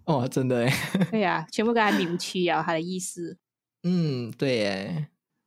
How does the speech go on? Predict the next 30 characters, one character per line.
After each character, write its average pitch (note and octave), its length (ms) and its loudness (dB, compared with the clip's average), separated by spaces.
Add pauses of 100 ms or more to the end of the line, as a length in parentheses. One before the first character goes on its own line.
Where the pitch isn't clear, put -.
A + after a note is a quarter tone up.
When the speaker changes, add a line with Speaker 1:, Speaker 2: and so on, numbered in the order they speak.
(160)
Speaker 1:
我 C#3 100 2
觉 E3+ 80 2
得 F3 80 6
不 F3+ 140 0
应 D#3+ 120 2
该 A#2 160 2
耶， A2 220 2
不 C#3+ 100 -4
应 A#2+ 120 -2
该， G#2 200 0
就 B2+ 140 -4
是 B2+ 300 2
放 B2 200 0
在 A#2 360 0
金 C3 200 0
钱 B2 200 0
观 C3+ 200 4
念 D#3+ 120 2
这 - 180 2
一 D3 80 4
番， G#3 340 2
Speaker 2:
嗯。 F3+ 140 -8 (380)
Speaker 1:
就 D#3 100 4 (260)
教 C3 220 0
错 D3 260 0
人 G2+ 220 -2
很 - 140 -4
多 F2+ 180 -6
东 E2+ 180 -8
西。 - 160 -12